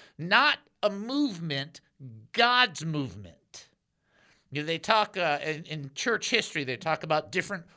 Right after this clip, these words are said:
waves. Of, so some people do, in different waves of different movements,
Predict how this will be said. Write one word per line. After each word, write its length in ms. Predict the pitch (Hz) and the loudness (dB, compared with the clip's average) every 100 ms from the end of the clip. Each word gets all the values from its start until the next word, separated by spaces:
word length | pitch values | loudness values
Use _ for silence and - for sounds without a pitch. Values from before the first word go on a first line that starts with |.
| - | -14
waves. 720 | 123 151 175 156 139 120 - | 0 8 8 8 2 0 -4
Of, 160 | 123 117 | -8 -12
so 340 | 110 135 127 | -16 -12 -12
some 240 | 127 190 | -2 -2
people 220 | 165 143 110 | 0 -4 -4
do, 100 | 90 - - | -8 -12 -8
in 260 | 156 147 139 135 | -8 -8 -14 -4
different 320 | 190 196 165 | -2 -2 -2
waves 400 | 147 160 151 123 | 2 4 4 0
of 120 | 123 | -4
different 300 | 147 147 143 | -4 -4 -4
movements, 560 | 143 151 135 135 - | -4 -4 -4 -8 -10